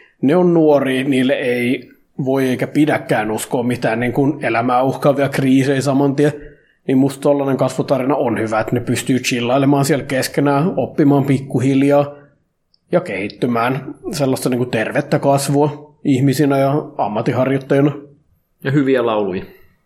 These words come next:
Speaker 1: Joo, joo, niitä on kans niinku kyllä kuulostaa oikein mukavilta. Ja tässä on nimenomaan noiden laulujen aikana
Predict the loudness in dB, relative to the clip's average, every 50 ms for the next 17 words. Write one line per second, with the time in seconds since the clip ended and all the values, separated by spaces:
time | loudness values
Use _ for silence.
0 | _ _ _ _ 0 0 0 0 -2 -6 -10 -4 0 0 2 2 0 -2 -4 -4
1 | -4 -4 -2 -2 -2 -2 0 0 0 -2 -2 -6 -4 -2 0 2 2 0 -2 -4
2 | -8 -8 -10 -12 -16 -20 _ -20 -20 _ _ _ _ _ _ -2 -2 0 0 0
3 | -2 -4 -4 -4 -2 -2 -2 -2 -2 -4 -4 -2 -2 -2 -2 -2 -2 -2 -2 -2
4 | -2 -2 0 2 2 2 2 0 -2 0 0 0 2 2 2 2 0 0 -2 -4
5 | -8 -8 -10 -10 -6 -4 0 2 2 4 4 4 2 2 2 2 2 0 0 0
6 | 0 0 2 2 2 0 0 0 0 0 0 0 -2 -2 -2 -4 -4 -4